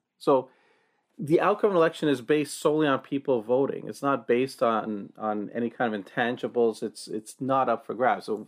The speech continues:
the t-, person that gets more votes wins the election. But even there, these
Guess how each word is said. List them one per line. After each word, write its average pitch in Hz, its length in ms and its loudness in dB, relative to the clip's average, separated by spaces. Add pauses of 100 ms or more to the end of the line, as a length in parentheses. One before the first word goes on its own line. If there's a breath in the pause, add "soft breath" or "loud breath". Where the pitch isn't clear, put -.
the 107 100 -8
t-, - 160 -20 (180)
person 143 320 0
that 117 100 -2
gets 117 220 2
more 113 240 -2
votes 127 380 0
wins 110 240 -4
the 113 100 -4
election. - 640 -4 (520)
But 147 140 4
even 170 320 2
there, 185 380 2 (520)
these 165 460 2